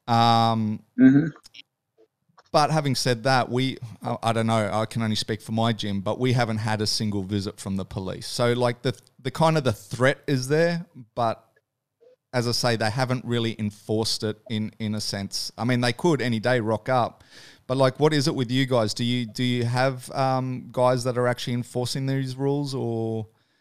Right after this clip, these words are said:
Speaker 1: is it more or less just
Speaker 2: There's actually a, yeah, there, there's a lot of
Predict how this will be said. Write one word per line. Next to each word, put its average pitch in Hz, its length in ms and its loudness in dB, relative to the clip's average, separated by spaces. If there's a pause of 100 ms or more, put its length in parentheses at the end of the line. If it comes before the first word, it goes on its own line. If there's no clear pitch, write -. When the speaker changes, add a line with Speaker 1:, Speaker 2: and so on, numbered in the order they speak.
(260)
Speaker 1:
is 117 140 -2
it - 100 -2
more 120 240 2
or - 20 2
less 117 320 0
just 139 220 8
Speaker 2:
There's 156 120 6
actually 175 420 8
a, 131 80 10 (2750)
yeah, 143 140 10
there, 147 280 10 (140)
there's 175 200 10
a 202 60 6
lot 170 240 10
of 135 260 8